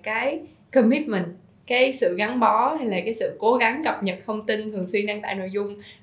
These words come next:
Và cuối cùng là, ờ, cái việc mà người ảnh hưởng đó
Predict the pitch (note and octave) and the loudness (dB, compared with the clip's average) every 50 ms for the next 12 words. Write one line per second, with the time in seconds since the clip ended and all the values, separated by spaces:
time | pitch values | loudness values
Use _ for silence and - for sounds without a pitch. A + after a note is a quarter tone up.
0 | _ - F3+ F#3 F#3 F3+ F3 - - B3 C4+ C4+ C4+ - G3+ F#3 F#3 F3+ F3 F3 | _ -4 -2 -2 -2 -2 -4 -2 0 0 0 2 2 2 2 2 0 -2 -4 -6
1 | F3 E3+ E3 E3 E3 - - _ _ _ _ _ - F3 F#3 F3+ F3+ F3 E3+ F3 | -8 -12 -12 -14 -16 -18 -20 _ _ _ _ _ -10 -8 -6 -6 -8 -10 -14 -10
2 | - - C4+ A#3 A#3 G3 - - F3+ F3+ E3+ E3+ E3+ - _ _ - G#3 F#3 F#3 | -4 0 4 4 4 4 4 0 -4 -4 -6 -8 -10 -14 _ _ -2 2 4 4
3 | G3 A3 G#3+ - - A3 | 4 4 2 0 -2 -2